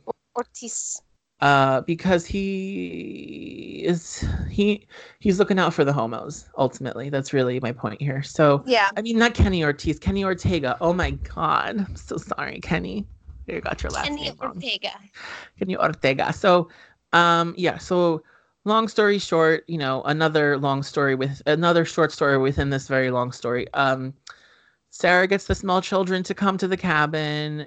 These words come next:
Speaker 2: and, um, they're all, like, entranced, and they're just, like, walking out of their houses and walking however far it is into the forest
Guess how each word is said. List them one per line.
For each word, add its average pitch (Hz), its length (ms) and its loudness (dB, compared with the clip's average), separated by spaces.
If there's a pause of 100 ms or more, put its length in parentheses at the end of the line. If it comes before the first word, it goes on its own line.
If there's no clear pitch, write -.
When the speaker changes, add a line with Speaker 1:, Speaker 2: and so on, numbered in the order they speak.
(160)
Speaker 2:
and, 143 880 -2
um, 135 640 2
they're 147 300 4
all, 147 160 6
like, 147 340 2
entranced, 143 800 -4
and 135 420 0
they're 143 140 2
just, 143 300 -4
like, 147 160 2
walking 131 420 2
out 175 140 4
of 190 60 0
their 220 100 4
houses 185 680 0
and 139 320 -4 (500)
walking 160 680 0
however 160 560 2
far 143 300 0
it 151 60 0
is 147 280 0
into 147 200 -4
the 139 140 0
forest 147 640 2